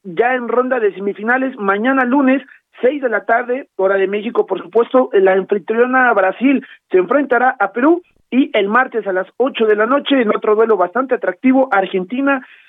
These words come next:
se verá las caras ante Colombia. Y de la N B A, también para todos los seguidores de, del deporte ráfaga,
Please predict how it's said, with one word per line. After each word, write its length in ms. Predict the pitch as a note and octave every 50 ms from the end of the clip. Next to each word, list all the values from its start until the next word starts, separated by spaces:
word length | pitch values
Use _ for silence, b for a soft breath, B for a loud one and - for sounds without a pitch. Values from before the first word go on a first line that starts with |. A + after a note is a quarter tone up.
| B B _
se 140 | - F#3+ F3+
verá 260 | G3 G#3 A3+ A#3+ - -
las 280 | - F#3 F3+ - -
caras 320 | - A#3 A#3+ A#3+ B3 A#3+ B3 _
ante 520 | - A3 A#3 A#3 - - - A#3 A#3+ - -
Colombia. 640 | - F3+ F#3 F#3 G3 A3 A#3+ B3 A#3 G3+ F#3+ E3+ - - _ _ _ _ _ -
Y 340 | A#3 C4 C#4 D4+ E4 D#4+ _ -
de 220 | G3+ F3 G3+ G3
la 180 | F#3+ F3+ F3+ G3+
N 280 | B3 D#4+ E4 F4 E4+ D#4
B 200 | C4+ B3+ B3 A#3+
A, 140 | A#3+ B3+
también 260 | - A#3 G#3 G#3+ G#3+ F#3
para 180 | A3 G3 F#3+
todos 220 | - G#3 A3 B3+ C4+
los 120 | A3+ F3
seguidores 480 | E3 E3 F3 F#3+ G3+ G#3 G#3+ G#3 F#3+ E3
de, 260 | F#3+ F#3 F3+ E3 E3
del 400 | D#3 F3 E3+ E3+ E3+ E3+ E3 E3+
deporte 460 | E3 E3+ E3 - G#3 A3+ A3 - A3
ráfaga, 420 | G#3 - - - G3+ G3 G#3 B3